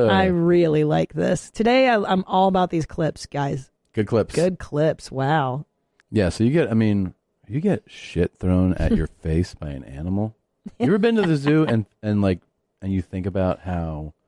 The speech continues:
Speaker 2: it feels like this could go sideways?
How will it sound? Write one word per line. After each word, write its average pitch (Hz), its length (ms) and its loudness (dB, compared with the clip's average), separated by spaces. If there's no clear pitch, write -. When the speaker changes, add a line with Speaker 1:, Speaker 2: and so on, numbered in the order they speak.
Speaker 2:
it 95 140 -10
feels 113 360 0
like 107 280 2
this 101 140 -16
could 90 160 -12
go 90 240 -2
sideways? 90 760 -2